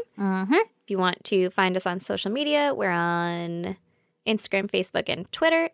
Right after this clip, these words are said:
Speaker 2: at I S G D Podcast. You can email us. I promise we will respond. We do not ignore you. <laughs>
Speaker 1: Stacy sometimes does on accident.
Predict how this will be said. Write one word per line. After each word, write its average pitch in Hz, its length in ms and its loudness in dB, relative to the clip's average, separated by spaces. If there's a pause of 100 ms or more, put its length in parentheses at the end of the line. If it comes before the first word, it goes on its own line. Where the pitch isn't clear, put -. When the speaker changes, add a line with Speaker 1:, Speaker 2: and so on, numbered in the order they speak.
(100)
Speaker 2:
at 170 200 2 (160)
I 180 140 0
S 175 120 -6
G 175 140 -6
D 180 80 -4
Podcast. 320 760 -2 (120)
You 202 120 -2
can 185 360 -4 (100)
email 302 360 0
us. 294 420 -2 (320)
I 165 60 -6
promise 370 560 4
we 247 140 0
will 240 200 2
respond. 247 840 -2 (100)
We 208 120 -2
do 262 160 0
not 320 200 6
ignore 320 300 4
you. 359 800 6 (440)
<laughs> - 400 -4
Speaker 1:
Stacy 320 440 6
sometimes 349 420 4
does 294 300 8
on 277 220 6
accident. 180 800 2